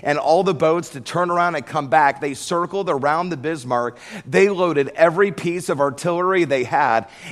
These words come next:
and they won an overwhelming victor-, victory. And you know what? Tonight, the Bismarck is sitting at the bottom of the Atlantic Ocean.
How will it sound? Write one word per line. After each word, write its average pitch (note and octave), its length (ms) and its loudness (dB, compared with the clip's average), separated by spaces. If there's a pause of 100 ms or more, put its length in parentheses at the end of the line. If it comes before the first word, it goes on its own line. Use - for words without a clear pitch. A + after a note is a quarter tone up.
and C#3+ 220 0
they D#3 340 2
won F3+ 220 2
an C#3 120 -2
overwhelming E3 840 0
victor-, C#3+ 420 -6
victory. C#3+ 380 -4
And C3+ 80 -2
you C3 60 -4
know D3 160 -2
what? F3+ 180 2
Tonight, D3+ 360 0
the D3 80 -8
Bismarck C#3 580 -4
is B2 100 -8
sitting D#3 300 -6
at C3+ 80 -8
the B2 60 -8
bottom C#3+ 360 2
of A2 80 -8
the G#2+ 80 -6
Atlantic G#2+ 380 -8
Ocean. G2 360 -14